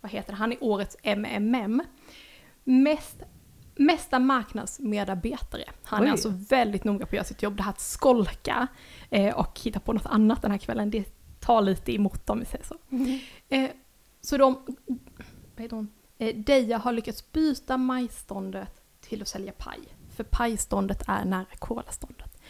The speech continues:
Speaker 1: Det är ju bara det att det är inte bara de som har bytt arbetsplats den här kvällen. Så vi får följa med runt hela marknaden,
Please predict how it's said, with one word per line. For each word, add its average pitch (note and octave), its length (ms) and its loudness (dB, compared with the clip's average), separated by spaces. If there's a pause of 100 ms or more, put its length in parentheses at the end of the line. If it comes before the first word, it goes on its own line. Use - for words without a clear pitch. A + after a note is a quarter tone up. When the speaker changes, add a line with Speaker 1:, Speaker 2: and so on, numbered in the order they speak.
(120)
Speaker 1:
Det - 160 2
är C4 40 10
ju B3+ 100 8
bara A3 160 4
det G3+ 100 0
att F#3 100 -6
det G#3+ 60 -6
är G3 40 -2
inte G3 160 -4
bara - 380 -4
de - 260 -12
som - 220 -6
har G3+ 60 -4
bytt - 420 -10
arbetsplats - 560 -4
den - 120 -4
här G#3 80 -2
kvällen. - 340 -8 (460)
Så - 160 -4
vi C#4 100 10
får C#4+ 120 4
följa B3+ 300 6
med A3 240 2 (260)
runt C4+ 240 4
hela C#4+ 200 6
marknaden, A3+ 540 2